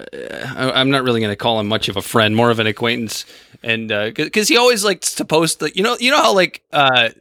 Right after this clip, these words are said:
mainstream media will post, like, hit pieces about Joe every once in a while, whatever. And so he'll, like, he'll post those and it'll be like, "This is why I hate Joe Rogan." And I'll be like, "Why do you really hate Joe Rogan?" He'll be like, "Uh,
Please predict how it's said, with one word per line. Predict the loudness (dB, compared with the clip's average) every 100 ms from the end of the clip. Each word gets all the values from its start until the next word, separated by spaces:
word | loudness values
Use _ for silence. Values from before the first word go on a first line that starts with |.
| -20 _ _
mainstream | -2 -2 0 0
media | 2 2 2
will | 2 -4 _ _ -4
post, | -2 0
like, | -2
hit | 0 -2 -2
pieces | -4 -4 -4
about | 0 0 2
Joe | 2 4
every | 2 0
once | 0 -2
in | -4
a |
while, | 0 0 2
whatever. | 0 0 -6 -16 -20 -20 -20 -20 -2
And | 0 0 2
so | 2 4
he'll, | 4
like, | 4 2
he'll | 2 -2
post | 0 0 0 0
those | 0 0 -2
and | -6
it'll | -4
be | -2
like, | 0 2
"This | 2 0 -2
is |
why | 0 0 0
I |
hate | -2 -2
Joe | -2 -4
Rogan." | -2 -2 -4 -6
And |
I'll | -6 -4
be | -2
like, | -2 -4 _ _ _ _ _ _ _ _ _ _
"Why | -6
do | -4
you | 0
really | 2 4 4
hate | 4
Joe | 4 4
Rogan?" | 4 2 -2
He'll | -4
be | 0 2
like, | 2 -2 _ _ _ _ _ _ _
"Uh, | -8 -4 -2 0 0 -2